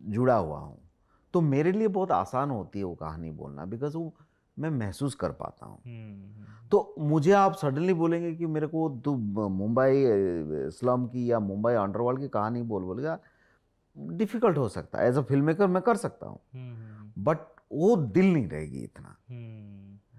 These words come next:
Speaker 1: जितना मैं गाँव की कहानी और ऐसे ट्राइबल्स की कहानी बोल सकता हूँ। But वो लार्जर वर्ल्ड में जिया हूँ तब जाके, because इतना इन्वॉल्वमेंट अलग-अलग देशों में रहा है, तब जाके मैं, I could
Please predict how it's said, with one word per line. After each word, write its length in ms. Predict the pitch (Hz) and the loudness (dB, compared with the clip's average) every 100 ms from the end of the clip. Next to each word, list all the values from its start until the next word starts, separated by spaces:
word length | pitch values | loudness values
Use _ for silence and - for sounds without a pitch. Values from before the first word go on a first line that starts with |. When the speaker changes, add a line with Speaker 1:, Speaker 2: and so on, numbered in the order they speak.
| - 110 | -12 -6
Speaker 1:
जितना 300 | 135 147 156 | -2 0 0
मैं 180 | 151 | 0
गाँव 220 | 113 117 117 | 2 0 -2
की 80 | |
कहानी 380 | 107 90 98 104 | -4 -4 -4 -2
और 200 | 98 - - - - _ - | -2 -4 -10 -20 -20 _ 2
ऐसे 300 | 127 127 95 | 4 4 0
ट्राइबल्स 480 | - 107 110 120 - | 2 2 2 0 -2
की 120 | 110 | -4
कहानी 340 | 92 92 90 | -4 -4 -6
बोल 220 | 71 60 | -6 -10
सकता 320 | - 78 - - | -12 -20 -20 -20
हूँ। 140 | - _ _ _ _ - - - | -20 _ _ _ _ -20 -4 4
But 100 | 254 | 6
वो 80 | 226 | 6
लार्जर 480 | 117 101 110 131 | 6 4 4 4
वर्ल्ड 340 | 170 170 180 180 | 4 6 4 4
में 140 | 170 | 0
जिया 260 | 101 127 143 | 0 2 2
हूँ 280 | 127 135 165 - | 0 -6 -10 0
तब 180 | 156 156 | 0 2
जाके, 600 | 151 113 - 87 110 123 | 2 2 -2 -10 -10 -10
because 280 | 107 131 127 - _ _ _ _ _ | -6 -4 -6 -10 _ _ _ _ _
इतना 300 | 127 139 160 | -6 0 2
इन्वॉल्वमेंट 600 | 123 117 123 135 143 143 | 2 2 2 2 2 2
अलग-अलग 460 | 120 120 120 135 117 | 4 4 4 4 4
देशों 300 | 104 95 120 | 2 0 -2
में 120 | 123 | 0
रहा 360 | 92 92 117 117 | 0 0 0 -2
है, 240 | 127 135 _ | -4 -8 _
तब 160 | 117 123 | -4 0
जाके 300 | 131 117 135 | 0 0 -2
मैं, 320 | 120 117 120 _ _ - | -2 -2 -4 _ _ -2
I 100 | - - | -2 0
could 100 | 175 | -4